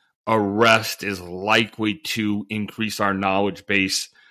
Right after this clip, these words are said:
of what actually happened in February of nineteen eighty-five dramatically.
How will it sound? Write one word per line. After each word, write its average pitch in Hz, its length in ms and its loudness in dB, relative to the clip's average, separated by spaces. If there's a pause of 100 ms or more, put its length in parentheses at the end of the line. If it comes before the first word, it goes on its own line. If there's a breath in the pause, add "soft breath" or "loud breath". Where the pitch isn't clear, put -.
(160 soft breath)
of 90 120 -14
what 101 220 -6
actually 107 520 0
happened 95 640 -2 (460 soft breath)
in 104 140 -6
February 101 520 2
of 92 100 -2
nineteen 92 480 -4
eighty-five 87 520 -2
dramatically. 85 520 -14